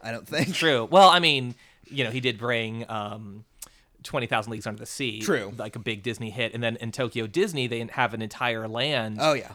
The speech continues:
Speaker 2: uh, at Tokyo Disney Sea, um, the Mysterious Island, which is basically Jules Verne stuff.
Speaker 1: Is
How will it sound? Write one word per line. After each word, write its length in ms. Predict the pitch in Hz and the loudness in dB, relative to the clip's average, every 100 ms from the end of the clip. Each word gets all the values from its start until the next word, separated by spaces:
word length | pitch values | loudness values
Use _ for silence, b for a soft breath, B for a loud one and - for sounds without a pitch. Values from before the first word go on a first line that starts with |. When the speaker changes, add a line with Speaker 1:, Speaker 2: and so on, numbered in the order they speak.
| - | -4
Speaker 2:
uh, 140 | 123 117 | -2 0
at 140 | 127 | -2
Tokyo 260 | 139 127 120 | 0 -2 -2
Disney 220 | 110 110 | -4 -8
Sea, 360 | - 147 120 110 | -4 -2 -2 -2
um, 340 | 110 107 110 | -2 -2 -6
the 80 | 110 | -8
Mysterious 420 | 110 - 113 113 - | -8 -6 -6 -6 -4
Island, 320 | 135 120 107 | -2 -2 -6
which 160 | 110 110 | -10 -14
is 100 | 92 | -12
basically 540 | 120 117 - - 110 | -6 -6 -6 -8 -10
Jules 320 | 101 113 107 | -8 -10 -12
Verne 320 | 98 101 110 | -14 -14 -12
stuff. 560 | - - - - - - | -12 -12 -14 -20 -20 -10
Speaker 1:
Is 260 | 202 214 | -6 -4